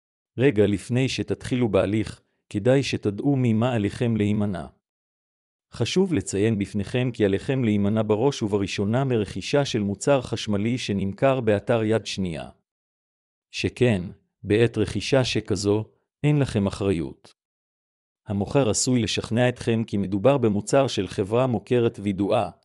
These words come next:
אך אינכם יודעים כמה זמן הוא היה בשימוש ומה עבר עליו לאורך השנים.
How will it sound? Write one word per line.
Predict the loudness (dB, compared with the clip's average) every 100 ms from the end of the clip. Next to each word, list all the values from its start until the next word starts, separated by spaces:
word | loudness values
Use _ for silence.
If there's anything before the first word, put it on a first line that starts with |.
| _ _ _
אך | -10 -4
אינכם | -2 0 0
יודעים | 0 0 -2 -2
כמה | -2 0 0
זמן | 0 0 2
הוא | 2 4
היה | 4
בשימוש | 4 0 -2 -2 -2 -2
ומה | -2 0 0
עבר | 2 2 2
עליו | 2 2 2
לאורך | 4 4 2 -2
השנים. | -6 -6 -6 -10